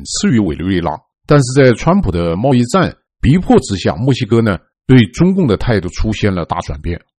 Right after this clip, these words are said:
之前他坚决地增加了中国的关税，现在进一步发展要限制中国在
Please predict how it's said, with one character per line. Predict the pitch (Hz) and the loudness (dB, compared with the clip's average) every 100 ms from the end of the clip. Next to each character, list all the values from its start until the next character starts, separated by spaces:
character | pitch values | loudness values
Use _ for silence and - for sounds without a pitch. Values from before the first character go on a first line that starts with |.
| - - | -10 0
之 | 156 | 0
前 | - 95 | 2 -2
他 | 104 104 | -2 -4
坚 | - 165 | 2 2
决 | 160 101 | 2 -2
地 | 95 | -2
增 | - 131 | -2 -2
加 | 120 113 | -2 -4
了 | 98 | -4
中 | - 120 | -4 -2
国 | 92 | -2
的 | 85 | 0
关 | 110 | 0
税， | 110 - 123 _ _ | 0 0 -2 _ _
现 | - - 127 | -2 2 2
在 | |
进 | 104 185 170 | 2 0 0
一 | |
步 | 113 101 | 2 -2
发 | - 110 | -2 -2
展 | 95 82 | -2 -4
要 | 90 | -4
限 | 87 - 175 107 | -4 2 2 2
制 | 92 | -4
中 | - 117 | -6 -6
国 | 85 | -4
在 | 90 | -4